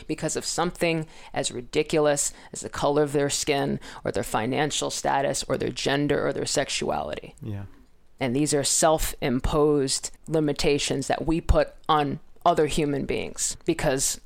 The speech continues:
Speaker 1: of the group they fall into. It's crazy.
Speaker 2: Makes me think of something that Jazz shared recently in her story. And it was a teacher who put something on her door for Black History Month, and it said, "Dear students,
Speaker 1: Mm-hmm.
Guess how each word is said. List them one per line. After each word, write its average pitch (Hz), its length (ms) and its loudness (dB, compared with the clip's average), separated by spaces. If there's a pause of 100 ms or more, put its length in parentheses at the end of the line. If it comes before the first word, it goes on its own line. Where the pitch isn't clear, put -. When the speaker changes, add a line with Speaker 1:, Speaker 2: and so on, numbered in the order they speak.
Speaker 1:
of 135 240 -2
the 160 80 -4
group 151 320 -2
they 131 140 -2
fall 131 300 -2
into. - 320 -8 (120)
It's 185 200 0
crazy. 302 640 2 (100)
Speaker 2:
Makes 156 180 0
me - 80 0
think 156 220 -2
of - 80 -4
something 123 300 -2
that 107 140 -2 (120)
Jazz 104 320 0
shared 101 300 -4
recently 110 400 -6
in 107 120 -8
her 113 120 -6
story. 113 480 -6 (320)
And 123 100 0
it 120 120 -2
was 113 320 0 (200)
a 113 60 -6
teacher 160 440 -6
who 143 180 -6
put - 320 -8
something 127 320 -8
on 117 100 -6
her 131 120 -4
door 101 280 -4
for 113 140 -12
Black 110 220 -4
History 110 280 -10
Month, 101 200 -10
and 113 100 -8
it - 80 -12
said, 104 280 -8
"Dear 127 200 0
students, 104 580 -6
Speaker 1:
Mm-hmm. 165 200 -4